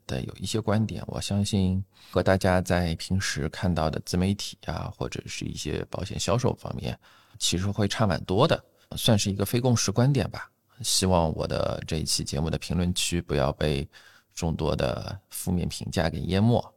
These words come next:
那小伙伴都知道，我们这个节目主要讲的还是关于财富管理、关于投资、关于理财、关于怎么样让自己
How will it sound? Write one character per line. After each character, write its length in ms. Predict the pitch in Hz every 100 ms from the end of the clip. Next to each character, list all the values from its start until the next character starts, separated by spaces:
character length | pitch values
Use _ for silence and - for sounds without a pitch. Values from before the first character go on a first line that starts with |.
| _
那 80 | -
小 160 | - 87
伙 80 | 85
伴 140 | 92
都 80 | 90
知 160 | -
道， 140 | 101 92
我 120 | -
们 80 | -
这 80 | 127
个 100 | 120
节 160 | - -
目 260 | 104 107
主 120 | 92 -
要 120 | 110
讲 140 | 113 -
的 120 | - -
还 220 | - 95
是 180 | - 92
关 320 | 104 98 98
于 320 | 90 90 90 - - _ _
财 220 | - 110
富 100 | 147
管 260 | - - 120
理、 160 | 98 - - - _
关 240 | - 98 98
于 400 | 78 - - -
投 180 | - 87
资、 400 | 101 117 123 123 - - - -
关 180 | 78 80
于 340 | - - 82 -
理 100 | 90 -
财、 500 | - - - 101 117 _ _ -
关 200 | 90 92
于 200 | 87 92
怎 180 | -
么 120 | - -
样 260 | 104 90
让 240 | 92 92 101
自 180 | - 175
己 240 | - -